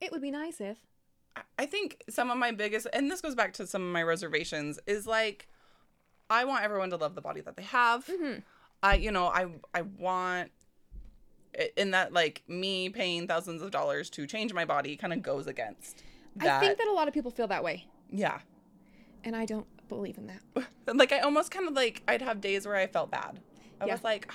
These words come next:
Speaker 2: "Oh, I have, I finally have the body I've always wanted, and I paid thousands of dollars to get it." And then I'm like, <sighs> "That makes me kind of a hypocrite."
Speaker 1: Um, I would bet there are so many people who feel that exact same way about, because you are, you're like, "Okay, but I'm, like,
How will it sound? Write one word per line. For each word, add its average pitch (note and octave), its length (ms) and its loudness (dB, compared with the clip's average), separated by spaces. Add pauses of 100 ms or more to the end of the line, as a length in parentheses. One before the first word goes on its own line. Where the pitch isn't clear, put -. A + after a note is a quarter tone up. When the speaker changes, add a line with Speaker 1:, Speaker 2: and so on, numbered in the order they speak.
Speaker 2:
"Oh, D#4+ 80 0
I C4+ 120 2
have, C#4+ 340 -2
I F#3+ 240 2
finally G4 280 2
have F4 160 0
the A#3 80 -6
body F4+ 280 -2
I've B3+ 180 0
always F#3+ 260 0
wanted, F4 440 2 (360)
and G#3 80 -4
I G3+ 80 2
paid A3+ 180 -2
thousands E4+ 220 2
of D4+ 40 -2
dollars C#4+ 280 0
to A3+ 80 -10
get B3 180 0
it." A#3 200 4
And G#3+ 80 -4
then G#3+ 80 0
I'm A3 80 -4
like, G#3 260 0 (160)
<sighs> - 180 -18
"That B3+ 120 4
makes D4 180 0
me D#4 80 -6
kind D4 180 -4
of B3+ 100 -2
a A3 60 0
hypocrite." - 520 -4 (300)
Speaker 1:
Um, A3+ 300 4
I A3+ 120 4
would A#3+ 120 4
bet A3 160 0
there G#3 140 2
are G3+ 140 2
so - 280 -4
many G3 120 -2
people G3+ 240 -4
who G#3 120 -4
feel G3 140 -6
that F#3+ 140 -4
exact F#3 260 -6
same G3 160 -6
way F#3+ 360 -4
about, F#3+ 560 -2 (280)
because C4 200 2
you D4+ 100 2
are, C4+ 160 6
you're A3+ 160 2
like, G#3 280 2 (500)
"Okay, A#3 120 -2
but A3+ 120 -2
I'm, A3 100 -2
like, G#3 200 -4